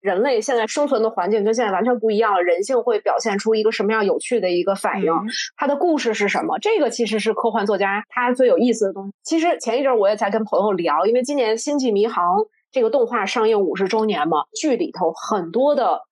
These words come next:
Speaker 1: 想象都变成了现实。但是现在呢，科幻的编剧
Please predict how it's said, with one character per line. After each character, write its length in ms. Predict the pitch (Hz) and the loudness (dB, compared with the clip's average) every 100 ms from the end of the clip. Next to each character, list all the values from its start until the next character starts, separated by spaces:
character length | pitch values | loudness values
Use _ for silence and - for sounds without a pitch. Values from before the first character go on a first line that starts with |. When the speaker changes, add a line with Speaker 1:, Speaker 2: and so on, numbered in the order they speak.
| _ _ | _ _
Speaker 1:
想 340 | - 240 - | -10 -8 -8
象 380 | 202 262 208 170 | -6 -2 -2 -2
都 160 | 202 220 | -2 0
变 220 | 247 196 | 0 -2
成 120 | 196 | -4
了 80 | 175 | -6
现 220 | - 208 | -4 -2
实。 480 | 180 - 147 151 - _ | -4 -2 0 0 -2 _
但 140 | 359 | -2
是 120 | 330 320 | -2 -2
现 240 | 381 330 | 0 0
在 200 | 339 294 | 0 0
呢， 180 | 415 339 - | 0 -2 -6
科 280 | - 349 | -2 0
幻 300 | 381 381 285 | 0 0 0
的 100 | 196 | 0
编 360 | 175 294 294 294 | -2 -2 0 0
剧 380 | 294 285 156 | 0 0 0